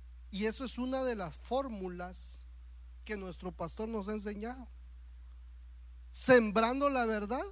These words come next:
se marchita el error. El diezmo y la ofrenda no son, hermanos, requerimientos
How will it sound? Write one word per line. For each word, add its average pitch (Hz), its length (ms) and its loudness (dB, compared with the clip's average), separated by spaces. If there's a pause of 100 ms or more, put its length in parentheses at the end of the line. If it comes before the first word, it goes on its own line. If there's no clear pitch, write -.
(400)
se - 220 2
marchita 196 540 -2
el 175 100 -4
error. 170 400 -6 (2250)
El 226 200 2
diezmo 302 720 -2
y 220 140 -2
la 220 120 0
ofrenda 220 680 -2
no 226 420 0
son, 277 420 -2
hermanos, 254 460 -2
requerimientos 226 1300 -4